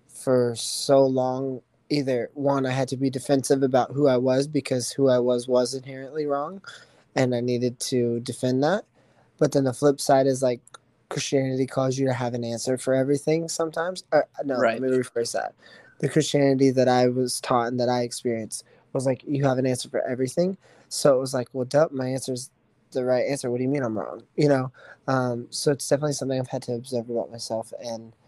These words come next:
Speaker 1: um, work on, but, um, I don't remember where I was following that point, so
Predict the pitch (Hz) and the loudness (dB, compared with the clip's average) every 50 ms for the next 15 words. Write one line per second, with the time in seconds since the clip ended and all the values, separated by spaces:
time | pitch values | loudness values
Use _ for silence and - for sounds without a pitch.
0 | _ _ _ _ _ - 123 117 110 104 76 50 52 53 - _ _ _ _ _ | _ _ _ _ _ -12 -10 -10 -8 -8 -10 -12 -16 -20 -20 _ _ _ _ _
1 | _ _ - 156 151 143 135 147 139 135 - - 117 113 110 110 107 120 117 117 | _ _ -12 -10 -10 -6 -2 -2 -2 -2 -2 -4 -6 -4 -4 -4 -2 0 0 0
2 | 107 76 65 101 113 110 110 107 104 101 104 120 131 131 _ _ _ _ _ _ | 0 -4 -8 -10 -8 -8 -8 -8 -8 -10 -12 -16 -20 _ _ _ _ _ _ _
3 | _ _ _ _ _ _ _ _ _ _ _ _ _ _ _ _ _ _ _ _ | _ _ _ _ _ _ _ _ _ _ _ _ _ _ _ _ _ _ _ _
4 | _ _ _ _ _ _ _ _ _ _ _ _ _ _ _ _ _ _ _ _ | _ _ _ _ _ _ _ _ _ _ _ _ _ _ _ _ _ _ _ _
5 | _ _ _ _ _ _ _ _ _ _ _ _ _ _ _ _ _ _ - 123 | _ _ _ _ _ _ _ _ _ _ _ _ _ _ _ _ _ _ -4 -2
6 | 123 123 120 117 117 117 117 117 113 113 110 110 - - - 120 110 110 110 107 | 0 0 -2 -2 -4 -2 -2 0 2 2 2 0 -2 -4 -4 -4 -4 -4 -6 -6
7 | 107 92 - - - 120 113 101 - - - - 117 101 | -8 -8 -10 -10 -10 -10 -10 -10 -10 -12 -12 -10 -10 -10